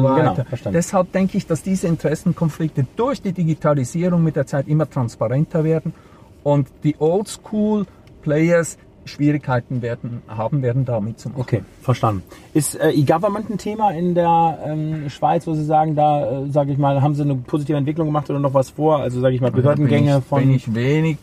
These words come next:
Speaker 2: davon betroffen. Bei uns in der Gemeinde machen sie das ganz gut. Äh, gewisse Dinge sind, äh, online.
Speaker 1: Okay.
Speaker 2: Äh, wir können Steuererklärungen online machen.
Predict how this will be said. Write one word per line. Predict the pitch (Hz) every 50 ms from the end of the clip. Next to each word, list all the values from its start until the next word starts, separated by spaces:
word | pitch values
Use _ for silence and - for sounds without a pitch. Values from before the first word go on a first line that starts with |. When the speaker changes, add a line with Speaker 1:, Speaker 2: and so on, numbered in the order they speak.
| - - 131
Speaker 2:
davon | 135 131 123 147 147 143 143
betroffen. | 143 131 - - 139 139 - - 135 - - - - - - - - - -
Bei | - 135
uns | 131 151 170 196 180 -
in | 180 156
der | 139 127
Gemeinde | 131 117 120 113 117 170 226 220 220
machen | 220 185 175 175 165
sie | 165 151
das | 147 135 - -
ganz | 135 117 110 - -
gut. | 104 117 269 277 - - - -
Äh, | 170 151 147 147 147 151
gewisse | - 143 139 135 - 143 135
Dinge | - 139 139 139 135
sind, | - - 127 123 120 120
äh, | 120
online. | 120 110 101 - - - - - 170 180 196 185 170 170 165 165 165 170 165 - - - - - - - - 104
Speaker 1:
Okay. | - 127 123 123 127 127 127 123 123 123 123 120
Speaker 2:
Äh, | 104
wir | 123 120
können | - - 120 113 110
Steuererklärungen | - - 117 123 151 160 147 139 - - 139 139 139 139 135 135 131
online | - 120 127 135 123 120 117 123 123
machen. | 120 113 117 123 - - 120 113 113